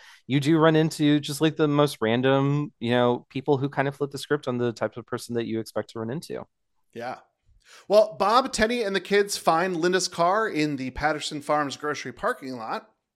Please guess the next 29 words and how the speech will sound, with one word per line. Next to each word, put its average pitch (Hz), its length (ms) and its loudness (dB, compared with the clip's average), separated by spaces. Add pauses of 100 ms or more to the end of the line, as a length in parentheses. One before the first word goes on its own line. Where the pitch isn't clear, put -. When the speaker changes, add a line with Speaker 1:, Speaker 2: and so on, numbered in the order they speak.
(440)
Speaker 2:
So 165 380 0 (240)
they 143 100 2
figure 190 340 0
she 185 180 -2
must 156 200 -2
be 220 60 -4
walking 202 380 0
home. 233 380 -4 (300)
They 156 200 6
wonder, 170 640 2 (200)
uh, - 220 -10
where 190 220 -2
she 233 160 -2
might 220 160 0
be 208 100 -4
going, 202 540 0
what 185 180 -2
she - 100 -4
might 180 160 -4
be 147 100 -6
doing. 185 440 -2 (160)
She 202 140 -2
probably 285 260 8
got 202 160 0
hungry, 196 480 0
they, 127 300 -2
they 131 240 -4
think, 147 360 -4
and 135 360 -6